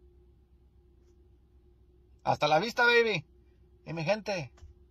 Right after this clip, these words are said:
amigos, dejen de alimentar a estas lombrices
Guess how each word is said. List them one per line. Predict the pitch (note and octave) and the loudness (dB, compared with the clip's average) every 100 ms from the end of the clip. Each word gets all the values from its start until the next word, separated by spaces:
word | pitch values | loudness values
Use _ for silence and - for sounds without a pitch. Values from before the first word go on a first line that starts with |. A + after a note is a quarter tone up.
| _ | _
amigos, | - D#3 A3 G#3 D#3+ - - _ _ _ _ _ _ _ _ _ _ _ _ _ _ _ - | -12 -8 -8 -8 -8 -12 -20 _ _ _ _ _ _ _ _ _ _ _ _ _ _ _ -6
dejen | C#3+ B3 - G3+ F3+ | 0 0 0 -4 0
de | D#3 | 0
alimentar | C#3+ C3 A#2+ A#2+ - A#3 B3 - - - _ _ _ _ _ _ _ _ _ | 0 -6 -10 -2 2 4 2 -2 -14 -20 _ _ _ _ _ _ _ _ _
a | C3 C#3+ F3+ | 0 2 2
estas | A3+ - F3+ | 0 0 -2
lombrices | D3+ C#3 D3 A3+ B3 A#3+ A#3 - - | -2 -6 -4 -6 -4 -2 -4 -4 -14